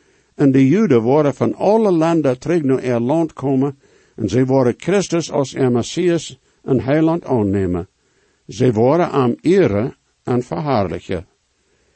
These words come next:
Honderdachte Psalm, de eerste zes vers. Mijn hart is standhaft, o God, ik wil zingen, ik wil loven, sogar met mijn herrlichkeit.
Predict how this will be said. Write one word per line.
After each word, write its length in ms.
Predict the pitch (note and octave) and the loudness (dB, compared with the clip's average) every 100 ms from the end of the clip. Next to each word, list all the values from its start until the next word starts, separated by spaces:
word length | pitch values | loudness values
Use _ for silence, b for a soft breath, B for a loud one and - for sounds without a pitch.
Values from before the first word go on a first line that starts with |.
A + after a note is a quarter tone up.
| _ _ | _ _
Honderdachte 840 | - G#2+ C3 - C3+ C#3+ C3+ - - | -8 0 2 2 -2 0 -4 -6 -12
Psalm, 400 | - C#3 D3 C#3 | -4 0 2 2
de 120 | A#2+ | 0
eerste 360 | C3 C3 - | -2 -4 -4
zes 400 | A#2 B2 B2 A#2 | -4 0 0 -2
vers. 540 | - A#2+ F#2+ D#2+ - - _ _ _ _ _ _ _ _ | -6 -4 -4 -6 -12 -20 _ _ _ _ _ _ _ _
Mijn 240 | B2 C3+ | 2 2
hart 380 | B2+ C3+ F#3+ - | 2 0 -2 -2
is 260 | D3 - - | -6 -6 -16
standhaft, 840 | - - F3+ C#3+ G#2+ - A2 - - | -20 -6 0 0 0 -2 -4 -4 -6
o 160 | B2 | -4
God, 320 | F#2 B2 E3+ - | -2 -2 -2 -6
ik 120 | A#2+ | -8
wil 160 | G#2+ A2 | -2 -2
zingen, 520 | F2+ A#2 E3 F#3 - | 0 0 2 0 -2
ik 160 | B2 G#2 | -8 -4
wil 200 | G#2 G2+ | -2 2
loven, 460 | B2+ F#3 E3+ F#3 b b b b b | 2 2 0 -8 b b b b b
sogar 580 | F#2+ C3 G2 C3 G3+ | -2 -2 2 2 2
met 160 | E3 C#3+ | 0 -2
mijn 200 | C3 C3+ | 0 0
herrlichkeit. 1000 | A2+ A2 D#3 D#3+ D3+ - C#3+ D#3 D#3+ - | -2 -4 -4 -4 -8 -6 -8 -6 -8 -16